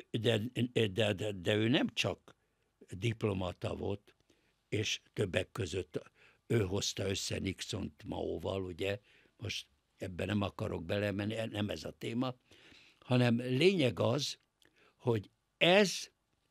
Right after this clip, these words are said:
az ember egy tudós ember volt. Hát számos, ö, tudományos szinten magas színvonalú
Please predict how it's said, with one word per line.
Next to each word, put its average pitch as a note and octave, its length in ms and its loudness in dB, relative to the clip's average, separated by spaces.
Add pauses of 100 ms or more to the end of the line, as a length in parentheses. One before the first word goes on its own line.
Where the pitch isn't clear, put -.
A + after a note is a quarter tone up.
(460)
az F2+ 280 -8
ember G#2+ 560 -2 (320)
egy A2 180 -2
tudós B2 500 -4
ember - 460 -8
volt. - 400 -20 (380)
Hát A#2+ 180 2
számos, D#3+ 640 4 (840)
ö, A#2 280 2 (140)
tudományos C3+ 840 6
szinten D#3 1300 10 (240)
magas C3+ 480 10
színvonalú A#2+ 960 2